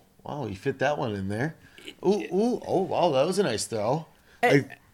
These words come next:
Speaker 2: the only time he even had bad plays was when people fucking dropped the ball. Like,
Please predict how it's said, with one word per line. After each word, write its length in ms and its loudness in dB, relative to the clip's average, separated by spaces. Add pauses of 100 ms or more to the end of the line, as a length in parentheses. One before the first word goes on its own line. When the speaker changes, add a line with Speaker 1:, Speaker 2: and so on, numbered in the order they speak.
(140)
Speaker 2:
the 80 -2
only 120 8
time 180 6
he 100 8
even 140 4
had 200 4
bad 180 6
plays 160 4
was 60 -2
when 140 -2
people 200 -4
fucking 240 -4
dropped 180 2
the 80 0
ball. 560 -4 (140)
Like, 280 -6